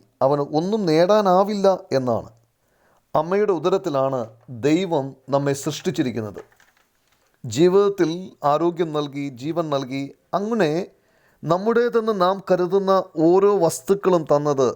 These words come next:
ദൈവമാണ്. എന്നാൽ മനുഷ്യൻ തൻ്റെ പാപനിമിത്തം ദൈവത്തിൻ്റെ ഈ അനുഗ്രഹങ്ങൾ ലഭിച്ചതിന് ശേഷവും ദൈവത്തിൻ്റെ ശത്രുവായി. മനുഷ്യൻ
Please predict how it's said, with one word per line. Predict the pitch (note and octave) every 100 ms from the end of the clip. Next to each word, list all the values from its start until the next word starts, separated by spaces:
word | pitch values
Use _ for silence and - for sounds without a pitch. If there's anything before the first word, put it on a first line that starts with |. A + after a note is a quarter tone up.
| - A#2+
ദൈവമാണ്. | C3+ D3 B2+ G2+ - _ _ _ _ _ -
എന്നാൽ | F#3 A3+ C3+ D3+ C4 _ _ _ _ -
മനുഷ്യൻ | C#3 F#3 A3 B3 A3+
തൻ്റെ | A3 G#3+ G#3
പാപനിമിത്തം | - D#3+ F#3 G#3+ E3+ D#3+ D3 B2+ C3+ E3+ _ _ C3+
ദൈവത്തിൻ്റെ | D3+ G3 A3 A3+ A3+ G#3+ G#3+ G3+ E3
ഈ | F#3+ F#3
അനുഗ്രഹങ്ങൾ | D3+ E3+ F3+ G3+ G3+ G3+ F3+
ലഭിച്ചതിന് | D3+ D#3+ - F#3 F3 -
ശേഷവും | C#3+ D3 - D3 A#2 G#2+ _ _ _ _ _ _ -
ദൈവത്തിൻ്റെ | C#3+ F#3+ G3 F#3 F3
ശത്രുവായി. | - D3+ - E3 A#2+ F2 - _ _ _ _ _ _ _ _ _ _ _ _ -
മനുഷ്യൻ | D3+ G#3+ - A#3 F#3+ G#3